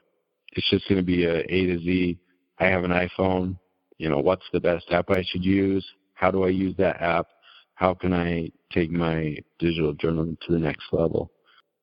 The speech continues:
I'm gonna try and get some feedback from my audience on what to name it, but it's basically gonna be the iPhone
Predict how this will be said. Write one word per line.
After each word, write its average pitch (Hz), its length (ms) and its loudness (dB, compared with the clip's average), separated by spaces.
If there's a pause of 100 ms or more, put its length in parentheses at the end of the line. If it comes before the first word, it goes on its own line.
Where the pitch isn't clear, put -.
(140)
I'm 85 100 0
gonna 80 160 0
try 76 220 0
and 78 80 -2
get 76 140 -2 (120)
some 76 220 -4
feedback 78 340 0 (140)
from 78 140 2
my 73 260 -2 (340)
audience 80 420 2
on 78 120 0
what 73 160 -2
to - 120 -6
name 80 180 2
it, - 80 -6
but 80 100 -2
it's 87 240 2
basically 87 420 0
gonna 76 140 -2
be 78 120 0
the 73 120 0
iPhone 76 580 -2